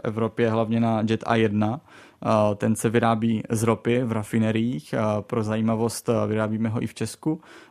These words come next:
eh, v rafineriích Orlenu v Kralupech, eh, nad Vltavou a v Litvínově. A dokonce ta produkce je taková, že co jsem četl poslední článek, eh, tak, eh, poslední č-,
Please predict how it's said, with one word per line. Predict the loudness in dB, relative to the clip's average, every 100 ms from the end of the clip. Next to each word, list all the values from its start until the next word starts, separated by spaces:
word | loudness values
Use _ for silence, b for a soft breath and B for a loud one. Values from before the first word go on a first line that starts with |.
| -2
eh, | 0 2 0
v | -2
rafineriích | -4 0 2 2 -2 -6 -4
Orlenu | 0 2 4 4 4 2
v | -4
Kralupech, | -6 -2 -2 -2 -2 -4 -2
eh, | 0 0 0 -2 -4 -4
nad | -6 -4
Vltavou | -2 0 2 2
a | 2
v | -2
Litvínově. | -6 -2 2 2 0 -2 B B B B -2
A | 2 4 4 2 0 0 -2 -6 -14 -16 -12
dokonce | -4 -2 0 0 0 0
ta | 0
produkce | 0 -2 0 0
je |
taková, | 0 0 2 4 4
že | 4 4 4
co | 0 -4
jsem | -2
četl | 0 -2
poslední | -2 -4 -2 0 0
článek, | 2 2 2 0 0
eh, | 2 2 0 -2 -4
tak, | -6 -6 -2
eh, | 2 4 4 2 2 0 0 -2 -4 -8 -12
poslední | -14 -6 -2
č-, | -2